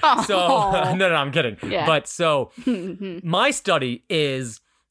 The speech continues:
Speaker 1: it's not uncommon for me to meet a guy and say, like, "Yeah, like, I've had, like, six boyfriends and I'm only twenty-five."
Speaker 2: Mm-hmm.
Speaker 1: Because when we find someone that we click with,
Speaker 2: Mm-hmm.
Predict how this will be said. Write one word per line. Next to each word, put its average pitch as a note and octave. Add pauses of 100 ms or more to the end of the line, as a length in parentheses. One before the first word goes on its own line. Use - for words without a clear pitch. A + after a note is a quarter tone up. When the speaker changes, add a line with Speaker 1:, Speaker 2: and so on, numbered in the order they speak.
Speaker 1:
it's F3
not F3
uncommon D3 (320)
for E3+
me E3
to D3+
meet F3+
a F#3
guy A#2+
and A#2+
say, C3+
like, B2
"Yeah, D3
like, A#2
I've A#2+
had, C3+
like, C#3
six -
boyfriends C3
and A2
I'm G#2+
only A#2+ (140)
twenty-five." -
Speaker 2:
Mm-hmm. G3+
Speaker 1:
Because D#3 (1400)
when D#3+
we D#3
find G#3+
someone D#3+
that D3
we B2+
click -
with, E2 (640)
Speaker 2:
Mm-hmm. F#3+